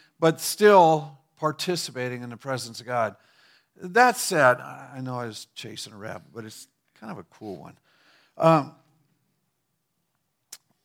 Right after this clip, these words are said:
the, the Spirit comes on these men, and they prophesy, and, you know, they, they walk through that, and you're going,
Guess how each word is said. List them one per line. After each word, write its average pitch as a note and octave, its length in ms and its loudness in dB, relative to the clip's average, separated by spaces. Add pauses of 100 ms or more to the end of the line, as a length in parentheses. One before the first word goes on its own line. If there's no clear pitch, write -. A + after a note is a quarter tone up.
(200)
the, F3 400 -2
the F#3 100 -4
Spirit B3 440 -6
comes F#3 320 -6
on D3 180 -4
these B2+ 200 -8
men, B2+ 200 -10
and C3+ 100 -8
they D3 80 -4
prophesy, C3+ 960 -2 (880)
and, G3+ 520 0
you F3+ 140 0
know, F3 240 6
they, D3+ 600 -2 (120)
they C#3+ 200 -4
walk G3+ 400 2
through A3 240 -2
that, F3+ 420 0 (480)
and F#3 160 -2
you're F3+ 120 6
going, E3 200 2